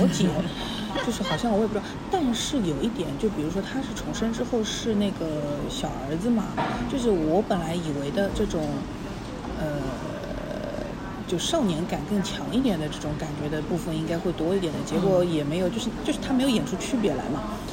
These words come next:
Speaker 1: 但是就是讲到这种有少年感什么的，我脑子里能够想象得到的演员就是那个朴宝剑。
Speaker 2: 哦，哦，哦。
Speaker 1: 嗯，就是，
Speaker 2: 对。
Speaker 1: 就是你要可爱，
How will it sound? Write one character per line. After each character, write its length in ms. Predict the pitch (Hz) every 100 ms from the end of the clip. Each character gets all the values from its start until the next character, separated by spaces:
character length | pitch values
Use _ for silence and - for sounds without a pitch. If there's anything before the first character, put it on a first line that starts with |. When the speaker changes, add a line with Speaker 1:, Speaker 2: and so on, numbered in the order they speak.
| - - -
Speaker 1:
但 80 | 277
是 140 | 240
就 80 | 240
是 80 | 226
讲 160 | 170
到 100 | 180
这 40 | 208
种 140 | 202
有 160 | 185 156
少 200 | - 240
年 180 | 175
感 160 | 175 160
什 80 | 151
么 60 | 147 151
的， 120 | 151
我 180 | 151 147 - - 165
脑 160 | 143
子 120 | 147 185
里 160 | 165
能 180 | 151 151
够 160 | 277 233
想 160 | - -
象 100 | 226
得 80 | 202
到 200 | 262 247
的 60 |
演 120 | 170 151
员 100 | 139 139
就 60 | 165
是 120 | 185
那 60 | 175
个 80 |
朴 220 | - - 107
宝 120 | 95 -
剑。 200 | 226 320 - - - - - -
Speaker 2:
哦， 100 | 262
哦， 480 | 349 370 349 330 294
哦。 240 | 285 294 285 - - - -
Speaker 1:
嗯， 240 | 170 165
就 80 | 269
是， 80 | 285
Speaker 2:
对。 80 | - -
Speaker 1:
就 80 | 359
是 120 | 339 302 -
你 180 | 202 202
要 100 | 262 320 - - - - - - -
可 320 | - 170 156 190
爱， 280 | 269 247